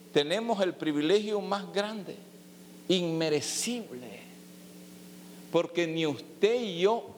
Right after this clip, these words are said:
éramos nada, pero fuimos incorporados por la gracia y la misericordia de nuestro Señor Jesucristo.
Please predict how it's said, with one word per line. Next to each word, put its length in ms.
éramos 960
nada, 600
pero 220
fuimos 680
incorporados 1200
por 220
la 180
gracia 720
y 140
la 160
misericordia 1200
de 180
nuestro 640
Señor 560
Jesucristo. 680